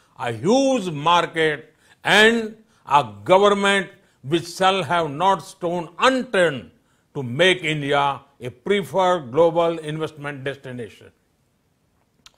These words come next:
Friends, India is well on its way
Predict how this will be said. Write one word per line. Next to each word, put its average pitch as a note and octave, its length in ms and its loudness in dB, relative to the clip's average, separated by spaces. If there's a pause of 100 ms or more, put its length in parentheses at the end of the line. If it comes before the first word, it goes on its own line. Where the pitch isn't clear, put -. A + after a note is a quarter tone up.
(200)
Friends, D#3 580 -4 (680)
India D3+ 400 -4
is A#2+ 280 -6
well E3 340 0
on C3+ 220 -12
its - 260 -16
way A2+ 260 -16